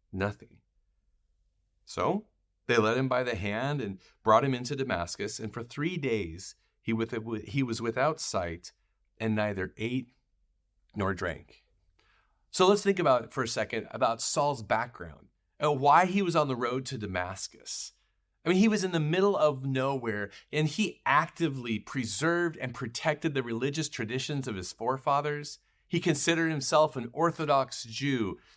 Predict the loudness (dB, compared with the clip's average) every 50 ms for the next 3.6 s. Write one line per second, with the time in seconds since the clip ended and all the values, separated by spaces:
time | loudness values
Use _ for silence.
0 | _ -10 -8 2 6 6 6 6 6 2 0 -2 -4 -2 -4 -4 -4 -4 -8 -6
1 | -6 -4 -2 -2 0 0 0 0 -2 -4 -6 -8 -4 -2 -2 -2 -2 -4 -6 -4
2 | 2 4 4 6 6 4 2 0 -2 -2 -4 -2 -2 -2 -2 -4 -4 -4 -2 -2
3 | -2 -2 -2 -8 -10 -10 -10 -10 -12 -14 -18 -20